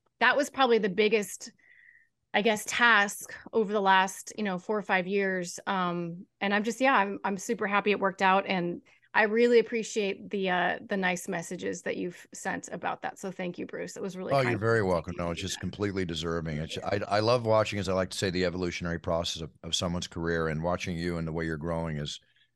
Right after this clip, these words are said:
Speaker 2: I grow, you know, growing into it, all the different aspects. It's, it's
Speaker 1: Yeah.
Speaker 2: wonderful. And, and besides the fact,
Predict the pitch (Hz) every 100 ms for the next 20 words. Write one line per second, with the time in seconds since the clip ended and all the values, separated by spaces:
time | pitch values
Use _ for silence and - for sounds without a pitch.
0 | _ 78 85 95 113 85 65 98 95 90
1 | 90 90 87 80 82 82 80 80 78 78
2 | - 69 - - - - 139 123 113 -
3 | - 98 113 113 113 123 82 92 104 107
4 | 117